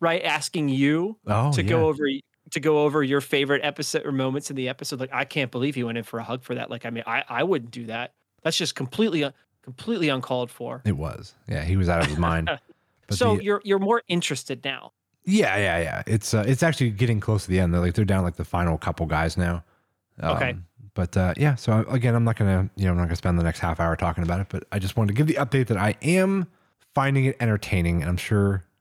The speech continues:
Speaker 2: when Carrie listens to this, she will be very happy. She knows I, I've been enjoying it. Uh,
Speaker 1: Well, you know what? And you have so far been able to avoid where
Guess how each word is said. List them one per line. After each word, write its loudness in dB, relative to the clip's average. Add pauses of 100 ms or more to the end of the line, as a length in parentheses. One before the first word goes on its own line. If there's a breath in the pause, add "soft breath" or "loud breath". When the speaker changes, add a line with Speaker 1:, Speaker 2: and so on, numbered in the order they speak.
(200)
Speaker 2:
when -2
Carrie 2
listens -2
to -4
this, -4
she -6
will -2
be -4
very 2
happy. 0
She 0
knows 2
I, 0
I've -4
been 0
enjoying -4
it. -10 (460)
Uh, -2
Speaker 1:
Well, 2
you -2
know 2
what? -2 (100)
And -2
you -2
have -2
so 0
far 2
been -2
able 0
to -6
avoid 0 (220)
where -2